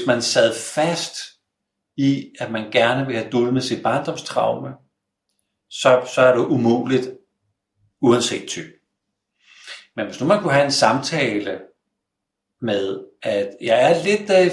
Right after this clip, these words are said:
finfølende, når min kæreste, øh, kritiserer mig.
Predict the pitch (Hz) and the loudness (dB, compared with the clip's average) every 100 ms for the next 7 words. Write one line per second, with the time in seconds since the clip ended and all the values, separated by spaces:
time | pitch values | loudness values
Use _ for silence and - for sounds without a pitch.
0 | - 175 - 170 151 - 143 - - - | -2 -6 -2 -2 -2 -4 -10 -12 -20 -20
1 | - - 123 123 127 127 127 - 135 127 | -8 -2 0 2 4 4 4 -6 -8 -6
2 | 123 110 110 151 - 220 - 113 | -4 -6 -8 -10 -8 -8 -8 -10